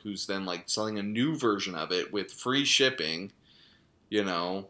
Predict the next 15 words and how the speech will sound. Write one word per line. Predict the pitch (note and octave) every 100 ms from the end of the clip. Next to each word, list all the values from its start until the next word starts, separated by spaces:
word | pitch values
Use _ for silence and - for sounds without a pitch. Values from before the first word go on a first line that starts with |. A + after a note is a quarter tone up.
| -
for, | -
like, | G2+ F#2 -
fifty | C3+ B2 A2+
bucks. | G2+ G#2 G#2+ -
So | G#2+
you | A2+
gotta | G#2+
sell | F#2+ G2+
yours | F#2+ F#2+ A#2+ G#2 E2+ G2 - - _ _ -
at, | G2+ F2
like, | G2 -
thirty | - A#2 B2 A#2+
bucks | F#2 - - - -
so | - - G2+
that | F#2 C#2+